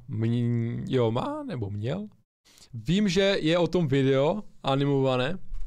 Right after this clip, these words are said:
když tak můžeš doplnit, Lunexy, že jezdil za ní prostě až do Čech, jo, a on je vlastně Slovák a jezdil za ní strašné dálky, aby,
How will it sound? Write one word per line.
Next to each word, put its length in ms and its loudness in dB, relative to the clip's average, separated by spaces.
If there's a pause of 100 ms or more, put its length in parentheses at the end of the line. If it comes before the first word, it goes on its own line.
(520)
když 120 -8
tak 100 0
můžeš 200 0
doplnit, 300 0
Lunexy, 460 -6 (420)
že 200 0 (500)
jezdil 460 0
za 180 2
ní 180 -2
prostě 680 0
až 160 0
do 160 0
Čech, 380 -4 (520)
jo, 340 0 (260)
a 540 2 (580)
on 100 0
je 60 0
vlastně 260 -2
Slovák 680 0
a 460 2
jezdil 340 0
za 120 2
ní 220 -2
strašné 360 -2
dálky, 500 -2 (1800)
aby, 520 -2